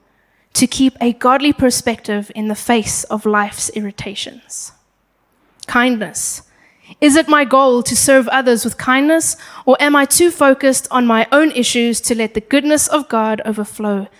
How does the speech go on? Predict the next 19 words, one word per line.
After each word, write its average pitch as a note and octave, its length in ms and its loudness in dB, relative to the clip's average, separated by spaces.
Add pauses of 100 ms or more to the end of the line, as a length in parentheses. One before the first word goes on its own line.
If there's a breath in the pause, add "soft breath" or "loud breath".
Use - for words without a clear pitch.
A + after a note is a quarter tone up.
(260 soft breath)
to - 180 -8
others? - 460 -10 (1300)
Goodness. A3 720 -2 (760 soft breath)
Does C#4 300 2
my D#4+ 160 4
life C4 400 2
reflect B3 460 0
the A3 100 2
holiness B3+ 600 0
of G#3+ 120 -8
God? G3+ 400 -8 (600 soft breath)
Do A#3+ 160 6
I D4+ 180 4
want E4 220 2
to C#4+ 100 0
see D4 300 0
others C4+ 380 2
experience C4+ 760 0
God A3 400 2